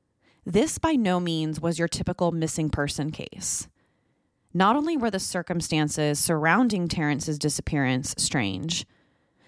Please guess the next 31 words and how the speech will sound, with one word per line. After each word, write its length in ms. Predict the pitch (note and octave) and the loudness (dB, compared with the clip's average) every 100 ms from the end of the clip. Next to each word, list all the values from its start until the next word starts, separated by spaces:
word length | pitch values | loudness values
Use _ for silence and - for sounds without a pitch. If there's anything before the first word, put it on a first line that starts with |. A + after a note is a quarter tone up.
| - | -2
but 80 | F#3 | 0
the 180 | G#3 F#3 | 2 0
area 380 | G3+ B3+ D#4 C#4+ | 0 2 2 0
itself 540 | - - D3+ D3+ - - | -2 2 4 2 -2 2
also 360 | F3 F3 - | 2 4 -2
played 280 | F#3 E3+ E3 | -2 -2 -2
a 40 | D#3 | -2
major 360 | D3 C#3+ D3 | -2 0 -2
factor. 680 | D3+ C#3 - - - - F#3 - - _ _ _ _ _ _ _ _ _ - | 0 -4 -4 -6 -6 -8 -12 -18 -20 _ _ _ _ _ _ _ _ _ 0
We're 120 | B3+ | 2
talking 440 | D#4 D4+ E4 D#4 | 4 2 2 0
about 340 | G#3+ E3 D#3 - | 4 4 4 2
an 100 | E3+ | -4
extremely 720 | - - F3+ F3+ G3 G#3+ G#3+ | -4 -6 -4 -2 0 0 2
remote 380 | G3 D#3+ D#3 | 4 2 0
part 340 | - D3+ C#3+ - | 0 0 0 0
of 100 | E3 | -2
the 140 | E3 - | 0 2
Idaho 420 | E3 F#3 G3 F#3+ | 2 2 2 0
mountains 640 | E3+ D3+ C#3+ D#3+ D3 D3 | 0 -4 -4 -4 -4 -4
and 220 | - C#3+ C#3+ | -4 -2 0
woods. 600 | C3 - - - - - _ _ _ _ _ _ _ - | 0 -2 -8 -6 -6 -8 _ _ _ _ _ _ _ 0
This 260 | F3+ A3+ | 0 2
is 160 | D#4 C#4 | -2 0
the 120 | C#4+ | 2
Nez 520 | A3+ F3 E3+ E3+ E3+ | 2 2 2 2 0
Perce 520 | - - D#3 D#3 - | -6 -2 -2 -2 -4
National 460 | F3 D#3+ D#3+ - D#3 | 0 2 2 2 0
Forest 500 | D#3 D3+ D3 D3 - | 2 2 2 0 -2
in 120 | D#3+ | -2
Idaho, 720 | F#3+ C#3+ D#3 D3+ - - G3+ | -2 -2 -4 -4 -6 -6 -10